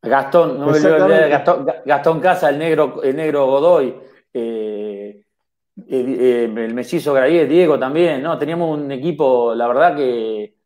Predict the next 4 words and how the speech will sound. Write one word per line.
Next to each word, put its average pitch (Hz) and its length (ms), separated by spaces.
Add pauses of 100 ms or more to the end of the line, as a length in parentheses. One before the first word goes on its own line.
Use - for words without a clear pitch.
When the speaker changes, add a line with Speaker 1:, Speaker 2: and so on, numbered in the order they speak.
(420)
Speaker 1:
con 117 160
jugadores 123 800
importantísimos 127 1080
para, 104 520